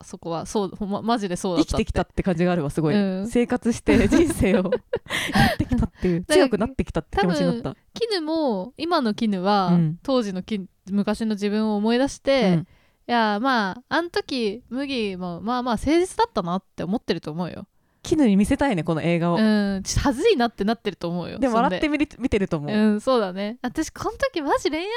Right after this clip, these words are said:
Speaker 1: 魔だったわ」って言ってるだろうね、
Speaker 2: <laughs>
Speaker 1: 絹もね。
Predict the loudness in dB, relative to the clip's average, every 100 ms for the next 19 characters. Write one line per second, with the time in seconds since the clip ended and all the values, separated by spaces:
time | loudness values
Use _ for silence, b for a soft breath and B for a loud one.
0 | -4 -2 -2 -2 2 4 4 4 0 0
1 | 0 -2 -2 0 0 0 0 2 2 0
2 | -4 -10